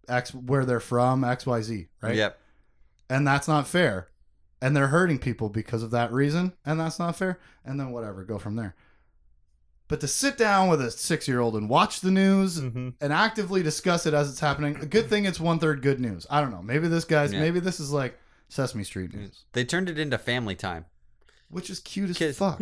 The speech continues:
Speaker 2: <laughs> 'cause Han used to come, used to go into the,
Speaker 1: Right,
Speaker 2: into
Speaker 1: yes,
Speaker 2: the
Speaker 1: talk
Speaker 2: kitchen,
Speaker 1: about that.
Speaker 2: used to go into the kitchen, grab a beer, sit down on the couch, and turn on the news.
Speaker 1: By himself.
Speaker 2: <laughs>
Speaker 1: Yeah.
Speaker 2: And then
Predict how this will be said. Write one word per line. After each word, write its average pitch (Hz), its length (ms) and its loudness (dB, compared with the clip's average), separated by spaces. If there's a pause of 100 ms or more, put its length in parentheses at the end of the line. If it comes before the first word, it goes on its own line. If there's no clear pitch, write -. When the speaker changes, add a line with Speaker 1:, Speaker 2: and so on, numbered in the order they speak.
Speaker 2:
<laughs> 165 100 -2
'cause 151 200 0
Han 147 260 2
used 170 160 -4
to 151 80 -6
come, 127 420 -4
used 135 180 -8
to 135 40 -6
go 135 240 0
into 143 160 -4
the, 135 140 0
Speaker 1:
Right, 143 180 0
Speaker 2:
into 160 160 0
Speaker 1:
yes, 156 140 0
Speaker 2:
the 220 100 10
Speaker 1:
talk 180 100 4
Speaker 2:
kitchen, 185 140 4
Speaker 1:
about 143 160 -4
that. - 80 -14 (240)
Speaker 2:
used 175 160 -2
to 151 80 -6
go 170 200 2
into 185 100 2
the 165 80 -4
kitchen, 170 400 -4
grab 147 260 4
a 147 80 -6
beer, 147 380 0
sit 165 260 -4
down 156 220 4
on 139 60 0
the 139 60 0
couch, 147 300 4
and 120 100 -4
turn 165 220 4
on 139 120 2
the 135 60 0
news. 117 200 0
Speaker 1:
By 135 160 2
himself. 127 340 -2
Speaker 2:
<laughs> 165 220 2
Speaker 1:
Yeah. 175 220 0 (300)
Speaker 2:
And 143 240 2
then 143 340 0